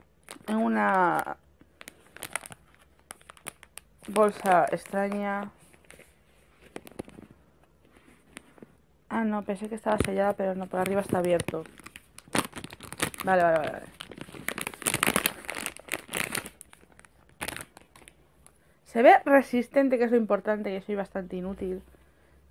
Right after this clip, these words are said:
Y rompo todos los cables. De largo es un metro.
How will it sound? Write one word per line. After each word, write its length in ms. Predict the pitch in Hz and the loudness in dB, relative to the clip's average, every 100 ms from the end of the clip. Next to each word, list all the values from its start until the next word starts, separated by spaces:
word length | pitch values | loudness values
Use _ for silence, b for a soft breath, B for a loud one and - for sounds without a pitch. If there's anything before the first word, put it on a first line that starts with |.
| - | -6
Y 100 | 202 | -4
rompo 300 | 202 190 202 | -2 -2 -2
todos 160 | 196 185 | 0 -2
los 140 | 175 | -2
cables. 600 | - 214 214 208 208 214 - - - - - - - - b b b b b - | -2 0 2 0 -2 -6 -16 -20 -20 -20 -20 -20 -20 -20 b b b b b 0
De 100 | 220 | 4
largo 360 | 226 233 226 | 4 4 4
es 460 | 226 226 220 214 - | 4 4 4 0 -2
un 220 | 220 214 | 0 2
metro. 520 | 202 214 240 269 359 | 2 0 0 0 -2